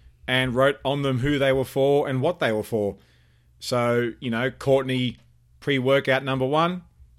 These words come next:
Courtney post-workout number one, et cetera. So very easy. Um, ninety-nine times out of a hundred, you'll be able to take them with you. But again,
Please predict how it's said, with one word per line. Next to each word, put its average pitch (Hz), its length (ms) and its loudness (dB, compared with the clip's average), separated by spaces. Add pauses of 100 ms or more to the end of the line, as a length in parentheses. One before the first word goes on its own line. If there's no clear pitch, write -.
(140)
Courtney 131 500 -2
post-workout 120 800 -2
number 110 220 -2
one, 98 300 -2 (800)
et 113 120 -4
cetera. 120 400 -4 (480)
So 131 420 2 (280)
very 156 240 4
easy. 170 560 4
Um, 131 480 2 (340)
ninety-nine 143 640 0
times 135 300 0
out 131 120 4
of 120 60 0
a 123 80 2
hundred, 131 480 2
you'll 131 100 0
be 127 80 0
able 123 100 2
to 117 60 -12
take 135 180 0
them 123 140 -2
with 160 200 0
you. 185 140 -2
But 117 120 -2
again, 135 480 -2